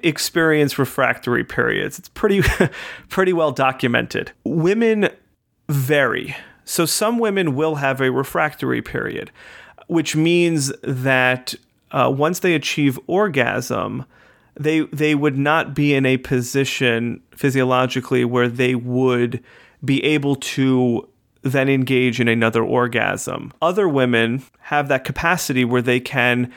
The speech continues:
have what's called multiple orgasms. So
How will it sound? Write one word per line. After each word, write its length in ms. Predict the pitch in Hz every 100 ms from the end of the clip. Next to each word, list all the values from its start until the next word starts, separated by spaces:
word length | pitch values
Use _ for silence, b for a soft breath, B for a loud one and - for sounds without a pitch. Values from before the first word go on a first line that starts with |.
| B -
have 260 | 127 120
what's 140 | 123 -
called 260 | 127 123
multiple 580 | 139 190 202 135 127 -
orgasms. 800 | - - - - - - - - B B B B
So 640 | - - 147 143 143 -